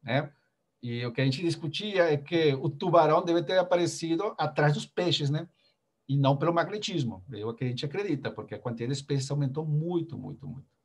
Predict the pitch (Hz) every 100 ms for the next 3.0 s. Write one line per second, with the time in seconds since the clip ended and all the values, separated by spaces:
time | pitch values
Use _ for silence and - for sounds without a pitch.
0 | _ - _ _ - 117 110 107 107 107
1 | 107 - 139 143 139 135 135 135 135 147
2 | 143 - 143 120 123 123 117 113 113